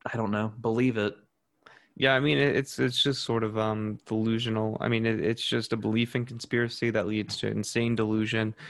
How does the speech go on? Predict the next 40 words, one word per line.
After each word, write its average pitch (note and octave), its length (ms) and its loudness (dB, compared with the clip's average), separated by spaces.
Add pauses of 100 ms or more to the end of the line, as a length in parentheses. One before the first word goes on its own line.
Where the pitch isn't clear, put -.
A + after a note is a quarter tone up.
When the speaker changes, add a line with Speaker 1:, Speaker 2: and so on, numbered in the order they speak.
(180)
Speaker 2:
and A#2 120 2
then A2+ 180 2
you A2+ 80 0
convince A2+ 440 -2
yourself G#2+ 460 -2
you're A#2+ 140 2
not A#2+ 180 2
delusional, G#2+ 480 -2
you're A2+ 140 4
actually A#2 240 0
just G#2 260 -2
red-pilled. G#2 560 -2 (320)
Like, A2+ 240 4
Speaker 1:
Yeah. - 60 6 (520)
Speaker 2:
that, B2 120 4
that's B2+ 180 2
what C3+ 80 4
it B2+ 60 2
becomes. A2 520 0
It, E2+ 480 0
it, G#2+ 460 2
it, - 280 0 (680)
Speaker 1:
I F#3 60 4
mean, G3+ 120 4
Speaker 2:
it D3 220 2
Speaker 1:
it, - 240 -6
it's F#3 180 -2
so G#3+ 160 2
funny G3 380 4
because D3 680 0 (520)
the D3+ 80 2
red D#3+ 260 4
pill, G3 360 0
pill F#3 180 4
for E3+ 180 2
me, C3+ 520 2 (380)
um, A2+ 440 0 (140)
is C3 160 0
gener-, C#3+ 420 2
like, C3 240 2